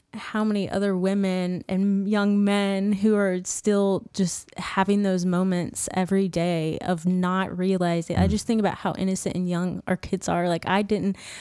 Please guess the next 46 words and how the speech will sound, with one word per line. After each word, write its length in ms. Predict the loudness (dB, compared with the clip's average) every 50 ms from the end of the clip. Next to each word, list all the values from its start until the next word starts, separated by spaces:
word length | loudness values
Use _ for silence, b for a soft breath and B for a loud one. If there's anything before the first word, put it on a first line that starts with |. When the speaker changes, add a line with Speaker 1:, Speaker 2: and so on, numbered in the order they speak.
| B B
Speaker 1:
I 80 | -2 -2
truly 400 | -2 0 2 2 4 4 4 2
didn't, 340 | 2 2 0 0 -2 -2 -2
I 40 | -2
remember 280 | 0 0 2 0 0 0
saying, 220 | 0 0 0 0
like, 160 | -2 -4 -4 -6
"I 60 | -6
don't 100 | -4 -2 0 2 0 0 2
really 80 | 2 2
know 120 | 2 4
what 140 | 2 2 0
makes 220 | -2 -4 -4 -4 -2
someone 300 | 0 0 2 2 0 -2
beautiful." 640 | -2 -2 0 2 4 4 2 0 -4 -6 -6 -4 0
Like, 200 | 2 2 2 4
I, 80 | 2 2
that 160 | 4 2 2
was, 120 | 2 2
like, 160 | 0 0 0 0
a 60 | -2
thing. 460 | -2 0 0 0 2 2 0 0 -2 B B B B B B B B B B B B B _ _ -4
And 180 | -2 0 2 2
then 180 | 2 2 2 2
all 260 | 2 2 2 2 4
of 80 | 2
a 60 | 0 -2
sudden 800 | 0 0 2 2 4 4 2 2 2 0 0 -2 -2 -4 -6 -8 -14 _ _ _ _ _ _ _
having 400 | -8 -2 0 2 2 4 2 2
this 200 | 2 0 -2 -2
happen 640 | -2 -4 -2 -2 -2 0 0 0 0 0 0 -2 -2 -2
and 320 | -2 0 0 -2 -4 -8 _ -6
this 160 | -6 -6 -6
whole 300 | -4 -2 -2 0 0 0
world 260 | 0 -2 -2 -2 -2
was 140 | -2 -4 -4
thrown. 240 | -2 -4 -4 -4 -2
I 100 | -4 -2
think 220 | 0 2 2 2
it's 160 | 0 -2 -2 -4
just, 180 | -4 -2 -2
like, 140 | -2 -4 -4 _ _ _ _ _ -12
the 60 | -10
beautiful 540 | -8 -4 -4 -4 -4 -2 -2 -2 -2 -2 -2
innocence 640 | -2 -4 -4 -4 -4 -6 -8 -6 -6 -6 -8 -8 -8 -6
of 300 | -6 -4 -2 -2 -4 -6